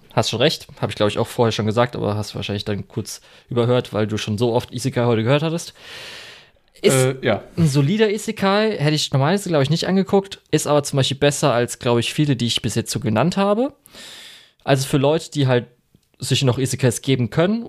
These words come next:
Speaker 1: ist es auf jeden Fall eine überdurchschnittliche Empfehlung.
Speaker 2: <laughs> Diese, diese Qualifizierung für Leute,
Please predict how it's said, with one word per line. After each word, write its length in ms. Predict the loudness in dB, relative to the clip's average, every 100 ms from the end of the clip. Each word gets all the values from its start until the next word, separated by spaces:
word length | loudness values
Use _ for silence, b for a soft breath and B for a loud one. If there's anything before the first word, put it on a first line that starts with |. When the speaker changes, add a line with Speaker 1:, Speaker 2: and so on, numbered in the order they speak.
| -4
Speaker 1:
ist 160 | -2 0
es 80 | 2
auf 140 | 2
jeden 140 | 2 2
Fall 100 | 2
eine 340 | 2 2 2 2
überdurchschnittliche 640 | 2 2 0 2 2 2
Empfehlung. 380 | 0 2 2 2
Speaker 2:
<laughs> 1600 | -2 -2 -4 -2 -4 -4 -6 -6 0 0 2 0 0 -4 -6 -4 0
Diese, 360 | 2 2 2
diese 300 | 0 0 0
Qualifizierung 760 | 2 0 0 -2 0 2 2 0 B B
für 140 | -4 0
Leute, 360 | 0 0 -6